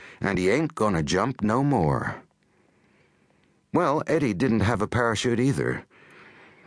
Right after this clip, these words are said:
But he did have his skimmer's velocity and directional controls. Eddie pressed appropriate buttons. Instant response.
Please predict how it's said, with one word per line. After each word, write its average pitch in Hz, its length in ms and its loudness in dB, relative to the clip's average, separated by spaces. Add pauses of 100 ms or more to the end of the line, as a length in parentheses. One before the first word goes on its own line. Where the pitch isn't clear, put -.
But 151 140 2
he 156 120 2
did 120 440 0
have 95 240 -2
his 110 180 0
skimmer's 113 460 0
velocity 85 680 0
and 87 120 2
directional 90 540 0
controls. 69 800 -2 (1300)
Eddie 139 200 2
pressed 120 400 -2
appropriate 90 640 -2
buttons. 64 580 -4 (580)
Instant 107 500 0
response. 73 760 -2